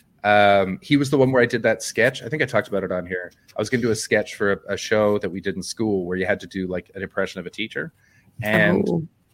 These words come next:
Speaker 1: the one I wanted to do was of him. And so the sketch is, I'm sitting at a, a desk.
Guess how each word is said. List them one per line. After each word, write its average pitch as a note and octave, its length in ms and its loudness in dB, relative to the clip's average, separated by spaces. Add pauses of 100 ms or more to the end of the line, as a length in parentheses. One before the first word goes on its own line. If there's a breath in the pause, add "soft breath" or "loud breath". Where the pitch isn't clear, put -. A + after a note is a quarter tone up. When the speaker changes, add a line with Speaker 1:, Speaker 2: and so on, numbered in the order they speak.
Speaker 1:
the A#2 80 0
one A#2+ 100 8
I A#2 100 6
wanted A#2 280 2
to G#2+ 80 -8
do G#2+ 160 0
was G2 140 -6
of F2+ 100 -10
him. A2 400 0 (240)
And G#2+ 160 -8
so G#2 160 0
the G2 80 -4
sketch A2 320 2
is, G2 260 0
I'm A#2+ 160 0
sitting A#2+ 300 -2
at G#2+ 80 -2
a, G2+ 200 0
a G#2 80 -8
desk. - 460 -2